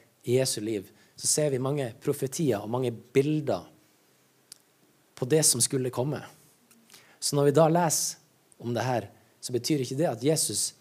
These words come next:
setter en strek og s-, sier at det som skjedde der, det var ingenting.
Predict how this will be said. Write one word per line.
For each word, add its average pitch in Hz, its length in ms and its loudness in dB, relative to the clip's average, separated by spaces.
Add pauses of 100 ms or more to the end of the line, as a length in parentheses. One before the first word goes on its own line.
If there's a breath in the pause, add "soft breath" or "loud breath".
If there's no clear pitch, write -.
setter - 320 -6
en 104 100 -2
strek - 540 0
og - 80 -12
s-, - 260 -4
sier 117 220 -2
at - 180 -8 (300 loud breath)
det 127 120 0
som 117 140 -2
skjedde 131 320 2
der, 120 220 2 (380 soft breath)
det 123 120 -2
var 113 120 -4
ingenting. 104 420 -6